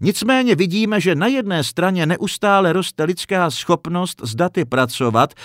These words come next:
a získávat z nich užitečné informace,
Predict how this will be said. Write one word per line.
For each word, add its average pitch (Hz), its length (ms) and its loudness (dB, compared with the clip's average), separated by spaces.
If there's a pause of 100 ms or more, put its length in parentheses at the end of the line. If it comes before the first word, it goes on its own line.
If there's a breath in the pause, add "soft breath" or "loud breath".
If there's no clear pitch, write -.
(160 loud breath)
a 131 140 4
získávat 170 840 0
z 117 100 -6
nich 131 280 -4
užitečné 175 640 -2
informace, 101 920 -4